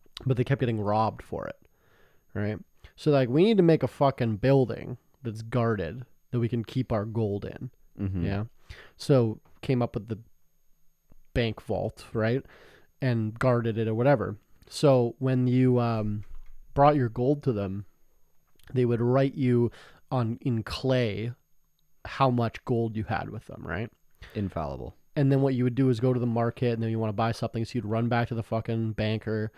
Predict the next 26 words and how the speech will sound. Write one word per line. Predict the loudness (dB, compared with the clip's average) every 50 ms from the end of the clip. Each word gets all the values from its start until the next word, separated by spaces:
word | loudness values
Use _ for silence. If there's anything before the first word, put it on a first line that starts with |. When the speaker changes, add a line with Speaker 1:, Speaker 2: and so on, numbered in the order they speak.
| -18 -20 -20 -20 -20 -20 _ _ _ -4
Speaker 1:
and | -2 0 0 0
you'd | 0 0 0 0 -2 -4 -6 -10 -16 _ _ _ _ _ _ _ _ _ -10 0
give | 0 2 2 2
'em | 2 2
the | 0 -2
clay | -4 -4 -2 -2 0 0 0
thing, | -2 -2 -2 -2 -2 -2 -4 -6 -10 -12 _ _ _ _ _ _ _ _ _
and | -4 -4
they'd | -4 -2
give | -2 0 0 2
you | 2 0
the | 0
gold, | -2 -2 -2 -2 -2 -2 -4 -4 -6 -8 -10 _ _ _ _ -8
and | -6 -4 -4
then | -4 -4 -4
you | -4 -4 -4 -4 -6 -8 -10 _
change | -4 -2 -2 -2 -2
the | -6
clay | -6 -4 -4 -4 -2
thing, | -4 -4 -4
and | -4 -4
you | -6
go | -6 -6
back, | -6 -6 -6 -6 -8 -6 -6
right? | -4 -4 -4 -6 -10 _ _ _ _ _ -20 -20 -20 -20 -20 -20 -20 _ _ _ _ _ _ -20 _ _ _ _ _ _ _ _ _ -4
But | 2 6 6 6 6 6